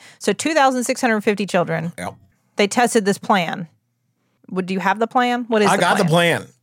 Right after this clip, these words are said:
Speaker 2: It's a three-step plan.
Speaker 1: Do you have the, do you, did you read the study? Did they publish the study?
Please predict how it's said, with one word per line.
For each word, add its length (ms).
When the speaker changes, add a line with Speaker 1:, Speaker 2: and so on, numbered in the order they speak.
Speaker 2:
It's 160
a 60
three-step 460
plan. 420
Speaker 1:
Do 80
you 80
have 240
the, 320
do 100
you, 120
did 160
you 100
read 180
the 60
study? 420
Did 140
they 80
publish 400
the 100
study? 480